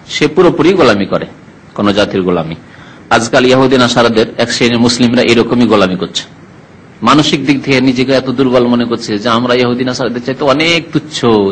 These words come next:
ছোট, অনুন্নত। কারণ ইসলাম থেকে সরে যাওয়ার কারণে,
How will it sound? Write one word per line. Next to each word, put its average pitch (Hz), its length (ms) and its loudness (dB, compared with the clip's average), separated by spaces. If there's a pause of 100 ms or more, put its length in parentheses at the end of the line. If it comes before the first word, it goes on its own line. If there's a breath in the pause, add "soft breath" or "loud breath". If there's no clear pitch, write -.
ছোট, - 240 0 (460)
অনুন্নত। 113 840 2 (560 loud breath)
কারণ 135 260 4
ইসলাম 143 360 4
থেকে 165 160 2
সরে 135 260 2
যাওয়ার 120 200 4
কারণে, 117 440 2